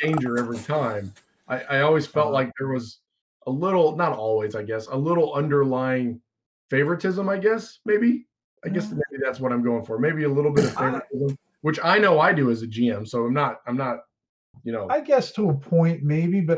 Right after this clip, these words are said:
Speaker 2: I never, there was never a time where I lessened an enemy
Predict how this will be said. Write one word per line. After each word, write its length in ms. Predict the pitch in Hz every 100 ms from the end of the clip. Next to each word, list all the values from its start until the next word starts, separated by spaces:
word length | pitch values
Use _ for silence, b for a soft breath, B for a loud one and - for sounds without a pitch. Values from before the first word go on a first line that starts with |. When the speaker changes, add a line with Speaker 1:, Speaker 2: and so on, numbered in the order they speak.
| -
Speaker 2:
I 120 | 156
never, 1500 | 165 165 175 185 180 180 175 170 160 151 147 139 131 123 - _ _ _ _
there 100 | 170
was 120 | 190 165
never 240 | 202 220
a 20 |
time 380 | 170 175 170 165
where 360 | 151 147 139 131
I 280 | 131 127 120
lessened 520 | 117 143 151 175 143
an 100 | 127
enemy 460 | 135 135 131 127